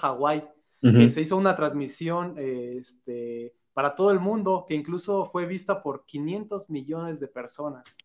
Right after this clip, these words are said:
Speaker 1: Imagínate, Felipe.
Speaker 2: Guau. Que, que de hecho también fue la primer transmisión que se hizo vía satélite por radio y por
Speaker 1: Exacto.
Speaker 2: televisión, ¿no?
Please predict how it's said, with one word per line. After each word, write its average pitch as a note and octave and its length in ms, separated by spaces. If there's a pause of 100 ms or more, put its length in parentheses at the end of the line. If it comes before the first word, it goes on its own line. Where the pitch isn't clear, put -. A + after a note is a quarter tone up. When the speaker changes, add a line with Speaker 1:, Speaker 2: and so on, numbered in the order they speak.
(180)
Speaker 1:
Imagínate, D#3+ 520
Felipe. B2+ 280
Speaker 2:
Guau. G2+ 520 (340)
Que, - 200
que C3 100
de C3 80
hecho C3+ 180
también B2 240
fue C3 160
la B2+ 140
primer A2 280
transmisión A2+ 500
que B2 80
se A#2 120
hizo A2+ 200
vía A2 160
satélite A2 600
por G2 240
radio G2 160
y G#2 40
por D3 100
Speaker 1:
Exacto. D3 220
Speaker 2:
televisión, G2+ 480
¿no? - 200